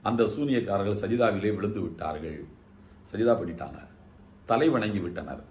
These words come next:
தலை வணங்குதல் என்பது பணிவின் அடையாளம். எகிப்து நாட்டுல இப்பவும் அப்படித்தான். சொன்னாங்களாம், "காலு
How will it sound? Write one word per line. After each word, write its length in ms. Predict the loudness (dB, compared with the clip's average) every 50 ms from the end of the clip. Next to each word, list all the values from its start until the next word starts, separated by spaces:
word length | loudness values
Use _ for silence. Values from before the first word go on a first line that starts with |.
| -20 -20 -20 -20 -20 -20 -20 -20 -20 -20 -20 -20 -20 -20 -20 -20 -20 -20 -20 -20 -20 -20 -20 -20 -20 -2 2
தலை 240 | 4 6 6 8
வணங்குதல் 360 | 8 6 6 6 4 2 2 2
என்பது 320 | 4 4 4 4 4 4
பணிவின் 560 | 2 0 2 2 2 4 2 2 0 0 -2
அடையாளம். 460 | 0 0 2 2 2 2 2 0 0
எகிப்து 320 | 0 0 0 0 -2 -2 -4
நாட்டுல 320 | -6 -6 -4 -2 -2 -2
இப்பவும் 360 | -2 -2 -4 -6 -4 -2 -2
அப்படித்தான். 420 | -2 -2 -2 -2 -4 -4 -6 -6 -8 -12 -20 -20 -20 -20 -20 -20 -20 -20 -20 -20 -20 -20 -20 -20 -20 -20 -20 -20 -20 -20 -20 -20 -20 -20 -20 -20 -20 -20 -20 -20 -20 -20 -20 -20 -12 -6
சொன்னாங்களாம், 680 | -4 -2 0 2 2 2 2 0 0 0 2 0 0 -2
"காலு 640 | 0 2 4 4 4 4 2 0 0 0 -2 -4